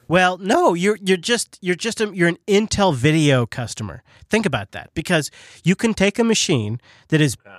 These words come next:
Speaker 1: basic graphics with a good processor and a good amount of
Speaker 2: Right.
Speaker 1: ram,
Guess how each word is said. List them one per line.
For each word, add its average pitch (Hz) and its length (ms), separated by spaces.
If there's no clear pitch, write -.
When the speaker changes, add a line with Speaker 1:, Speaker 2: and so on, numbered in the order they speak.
Speaker 1:
basic 196 540
graphics 151 760
with 139 180
a 131 60
good 175 380
processor 165 680
and 135 140
a 127 60
good 180 200
amount 175 220
of 131 80
Speaker 2:
Right. 170 180
Speaker 1:
ram, 110 240